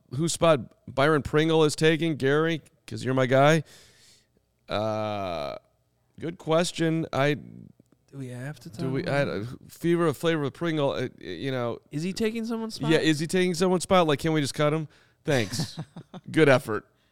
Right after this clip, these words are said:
Speaker 1: You had a weird press conference to start the year. You've, you've had a never-ending calf injury, and I,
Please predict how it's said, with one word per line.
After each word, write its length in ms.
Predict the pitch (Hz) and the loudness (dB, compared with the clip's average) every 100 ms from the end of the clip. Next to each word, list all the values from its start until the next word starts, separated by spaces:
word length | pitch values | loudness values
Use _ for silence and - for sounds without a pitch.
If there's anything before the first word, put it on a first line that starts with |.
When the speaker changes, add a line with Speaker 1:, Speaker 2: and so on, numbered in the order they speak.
| _ _ _ | _ _ _
Speaker 1:
You 400 | - 80 - 131 | -18 -16 -10 -4
had 100 | 143 | -2
a 40 | 131 | 0
weird 340 | 135 147 135 | 4 4 4
press 240 | 151 139 | 4 2
conference 300 | - 139 131 | 4 4 4
to 60 | 113 | 0
start 280 | - 135 127 | 0 0 0
the 60 | 127 | 2
year. 320 | 127 127 120 - - - | 4 4 2 -2 -18 -4
You've, 300 | 127 123 - | 0 0 0
you've 160 | 120 | 0
had 160 | 123 123 | 2 2
a 60 | 117 | 2
never-ending 540 | 117 120 123 120 117 | 2 2 4 2 0
calf 320 | 107 117 110 | 0 0 0
injury, 640 | 113 107 113 110 107 104 101 | -2 -6 -4 -2 0 0 0
and 540 | 67 104 104 98 98 | 0 -2 -2 -4 -6
I, 480 | - 101 107 101 95 | -6 -6 -6 -6 -8